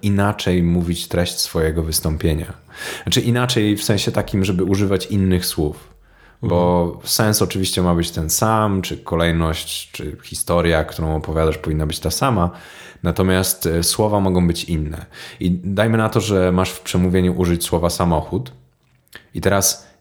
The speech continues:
Speaker 1: nie zrobisz sobie tak prób. Wychodzisz na scenę,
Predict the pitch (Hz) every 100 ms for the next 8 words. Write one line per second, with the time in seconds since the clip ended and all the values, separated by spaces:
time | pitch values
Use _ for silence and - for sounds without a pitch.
0 | - 98 120 127 120 87 - 78 76 -
1 | - - - 95 - - - - _ 92
2 | 110 120 127 110 - - 87 73 76 95
3 | 127